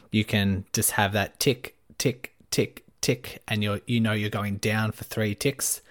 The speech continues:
and you're going up for one tick, and then repeat that. That can be a really nice way of integrating power and s-,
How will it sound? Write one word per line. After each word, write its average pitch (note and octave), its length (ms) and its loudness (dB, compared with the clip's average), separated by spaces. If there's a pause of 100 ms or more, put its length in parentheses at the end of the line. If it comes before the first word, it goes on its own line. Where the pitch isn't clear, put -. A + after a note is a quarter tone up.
(220)
and G#2+ 80 -2
you're G#2 60 0
going G#2 200 0 (120)
up - 200 -2
for A#2+ 120 -6
one A#2+ 180 2
tick, - 440 -2
and G#2+ 120 -2
then G2 220 -2
repeat F#2+ 400 -4
that. - 380 2 (880)
That - 160 2
can A2+ 100 4
be G2+ 160 4
a G2+ 60 2
really G2+ 240 2
nice G2 300 0
way G2+ 160 2
of - 120 -4
integrating A2 560 4
power F#2+ 480 2 (580)
and G2+ 200 0
s-, - 240 -2